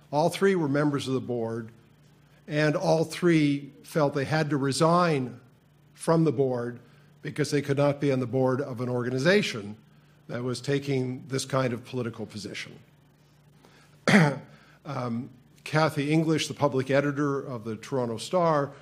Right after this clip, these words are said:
wrote an article about this, which raises some of these issues that, uh, Michelle faced, and the second of the, uh, U R Ls under, uh, Michelle's name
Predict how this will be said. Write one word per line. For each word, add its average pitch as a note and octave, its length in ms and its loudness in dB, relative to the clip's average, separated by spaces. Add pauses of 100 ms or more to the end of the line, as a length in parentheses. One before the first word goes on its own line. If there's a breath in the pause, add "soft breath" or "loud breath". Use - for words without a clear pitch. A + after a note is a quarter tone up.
(160 loud breath)
wrote D#3 160 2
an E3 100 6
article F3+ 400 4
about B2+ 240 -2
this, D3 220 -4
which - 240 -2 (100)
raises E3 480 2
some C#3+ 160 -2
of C3+ 60 -8
these C3+ 200 -2
issues C3+ 460 -4
that, B2+ 320 -4
uh, B2 300 -2 (400 loud breath)
Michelle C#3+ 420 0
faced, D3 480 0
and C3 240 0
the C3+ 260 -6
second D#3+ 520 0
of A#2+ 160 -2
the, A#2 320 -4
uh, A2+ 140 -4
U C3 260 2
R C3+ 120 4
Ls C3 380 0
under, A#2+ 460 -2 (360 loud breath)
uh, - 60 -10
Michelle's B2+ 640 -2
name B2 480 -2